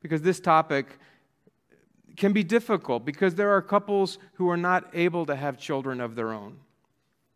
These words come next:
And it's a great heartache. And obviously, we want to be sensitive to that. You know, the, the ironic thing, and it seems so unfair, that in this world, so many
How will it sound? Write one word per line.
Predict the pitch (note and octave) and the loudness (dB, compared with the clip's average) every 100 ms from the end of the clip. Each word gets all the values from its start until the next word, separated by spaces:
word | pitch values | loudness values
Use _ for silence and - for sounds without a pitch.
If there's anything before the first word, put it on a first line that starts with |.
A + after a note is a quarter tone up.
| - | -10
And | E3 | -4
it's | D#3+ E3 | -2 -2
a | |
great | D3+ E3 | 0 -2
heartache. | C3+ E3+ F3+ C#3+ A2 - _ _ _ | 0 2 4 2 -4 -14 _ _ _
And | - D3+ | -6 -2
obviously, | D3+ E3 F3 E3+ E3+ D3 C#3 C3 - _ - | 0 2 2 0 -2 0 -2 -6 -14 _ -4
we | D#3 | 0
want | D#3+ D#3+ | 0 0
to | |
be | D3+ | -2
sensitive | D3 - F3+ F3 E3+ C#3 - | -2 -2 -2 -2 -4 -4 -8
to | G3 G3+ | -4 -2
that. | D3 A2+ G#2 - - | 0 -2 -4 -12 -8
You | F3+ | -2
know, | F3 | 0
the, | D#3+ D#3 | 2 2
the | E3 E3+ | 4 4
ironic | E3 F3+ A#3 G#3+ D#3+ C#3 - - _ _ _ _ _ _ - | 4 4 4 4 0 -2 -12 -20 _ _ _ _ _ _ -20
thing, | - F#3+ E3+ C3+ C3 C#3+ | -2 0 2 0 -4 -6
and | C3+ C#3+ | -4 -4
it | D3 | -4
seems | G3+ G3 - | -2 -2 0
so | G3 E3 | 0 0
unfair, | D3+ - - E3 C3 B2+ C3+ | 0 -6 -2 2 2 0 -2
that | C3+ C3 | -4 -4
in | F#3+ F#3+ | -4 -2
this | F#3 - | -2 -4
world, | E3 D#3 C#3 B2+ C3 | -2 2 2 0 -2
so | F#3+ | -4
many | F#3 F#3 E3+ | -2 0 -2